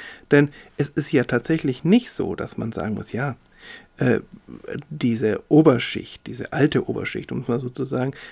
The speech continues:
wird jetzt völlig positiv geschildert, sondern Agatha Christie legt eben sehr genau durch Beschreibung, nicht durch Kritik, sehr genau die, äh, die Finger auf die Wunden und überlässt es den Leserinnen und Leser, sich selbst ein Urteil zu bilden. Oder sie sagt einfach, naja,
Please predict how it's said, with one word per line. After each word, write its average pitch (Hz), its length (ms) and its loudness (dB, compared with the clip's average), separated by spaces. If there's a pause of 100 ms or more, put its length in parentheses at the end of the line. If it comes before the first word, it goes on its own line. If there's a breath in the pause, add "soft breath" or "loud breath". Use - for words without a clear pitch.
(140 loud breath)
wird 139 160 2
jetzt 123 160 0
völlig 104 360 -2
positiv 170 520 2
geschildert, 104 440 -4
sondern 151 260 -4
Agatha 147 300 2
Christie 185 360 0
legt 165 260 -2
eben 123 240 -2
sehr 190 220 8
genau 196 380 4 (420 loud breath)
durch 220 220 6
Beschreibung, 156 560 4
nicht 202 180 4
durch 196 140 2
Kritik, - 380 -2 (320 loud breath)
sehr 151 220 6
genau 139 360 4
die, 135 240 0
äh, 117 320 2
die 113 120 -6
Finger 156 380 -2
auf - 160 -6
die - 240 -6
Wunden 156 440 2 (500 loud breath)
und 151 260 4
überlässt 135 560 2
es 175 100 -4
den 135 180 0
Leserinnen 127 500 0
und 135 100 2
Leser, 117 260 0
sich 135 200 -6
selbst - 320 2
ein - 40 -2
Urteil - 360 -8
zu - 120 -10
bilden. - 340 -12 (520 soft breath)
Oder 135 220 2
sie 135 100 -2
sagt 139 220 0
einfach, 139 260 0
naja, 151 300 2